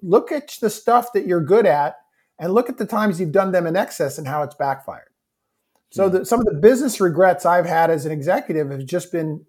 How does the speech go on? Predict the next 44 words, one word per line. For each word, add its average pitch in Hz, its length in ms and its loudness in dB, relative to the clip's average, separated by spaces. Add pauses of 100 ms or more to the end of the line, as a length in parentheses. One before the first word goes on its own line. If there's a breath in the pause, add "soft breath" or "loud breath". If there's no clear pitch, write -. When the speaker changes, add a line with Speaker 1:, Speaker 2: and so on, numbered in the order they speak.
Speaker 1:
the 156 220 0
excess 196 500 2
of 160 100 -6
my 170 280 0
disease 147 540 -4
to 135 80 -6
please, 113 600 -8
or 139 160 -4
the 160 140 0
excess 185 440 0
of 165 100 -2
my 160 220 -2
consensus 160 640 -8
building, - 400 -14 (540)
or 160 160 -2
the 175 120 2
excess 180 420 2
of, 160 140 -6 (200)
of 156 140 -8
my 156 280 -2
bridge 147 420 -2
building, 117 340 -12
where 127 120 -12
I 156 80 -8
just 196 220 -10
wanna 202 160 -2
make 208 160 2
sure 202 180 0
everyone's 202 240 2
having 190 240 0
a 180 60 -4
good 175 180 0
time 196 380 -4
here, 135 400 -10 (320)
and 147 100 -8
I 180 100 2
forget 165 300 -4
to 151 60 -8
have 156 180 0
my 156 160 -4
own 202 180 0
point 127 260 -12
of 98 100 -16
view. 87 260 -20